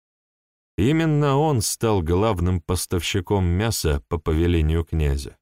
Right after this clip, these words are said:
Правда, конину в княжестве не жаловали, и от него требовали уменьшить конское поголовье в пользу коровьего. Коровы были менее подвижны, и зимой им нужны были крытые загоны и сено.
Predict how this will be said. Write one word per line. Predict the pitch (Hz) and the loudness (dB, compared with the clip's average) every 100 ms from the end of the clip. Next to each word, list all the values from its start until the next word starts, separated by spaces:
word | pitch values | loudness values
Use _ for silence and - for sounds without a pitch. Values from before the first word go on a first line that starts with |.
| _ _ _ _ - | _ _ _ _ -6
Правда, | 76 95 90 82 | -2 0 0 0
конину | 87 90 104 92 | 0 0 0 -2
в | - | -2
княжестве | 90 98 87 87 - 92 | -2 0 0 -2 -2 -2
не | 98 95 | 0 0
жаловали, | 92 107 80 71 69 - _ _ - | 2 2 2 0 -4 -10 _ _ -4
и | 78 | 0
от | 95 98 | 0 0
него | 113 135 | 0 0
требовали | 127 113 110 87 78 76 - | 0 0 2 2 2 0 0
уменьшить | 104 117 120 101 80 82 73 | -2 0 0 0 0 -4 -6
конское | - 92 82 - 78 | -2 -2 -2 -2 -2
поголовье | 76 78 85 110 101 78 | -2 -2 0 0 0 -2
в | 73 | -4
пользу | - 95 82 85 | -2 -2 0 -2
коровьего. | 80 87 82 69 69 71 - _ _ _ _ _ _ _ _ _ _ _ - | -2 0 0 -2 -6 -10 -16 _ _ _ _ _ _ _ _ _ _ _ -4
Коровы | 85 131 180 180 | 0 2 4 4
были | 170 165 | 4 4
менее | 160 170 156 151 | 4 2 2 0
подвижны, | 143 147 139 147 131 90 71 - _ - | 0 0 2 2 0 0 -2 -4 _ -6
и | 82 | -2
зимой | 76 82 92 127 117 | 0 0 0 0 0
им | 90 | 0
нужны | 90 78 85 95 | 0 0 0 0
были | 80 92 85 | 0 0 0
крытые | - 104 101 95 90 | -2 0 0 0 0
загоны | 82 80 80 85 85 82 | 2 0 0 0 2 0
и | |
сено. | 78 - 73 69 | 0 -2 -2 -4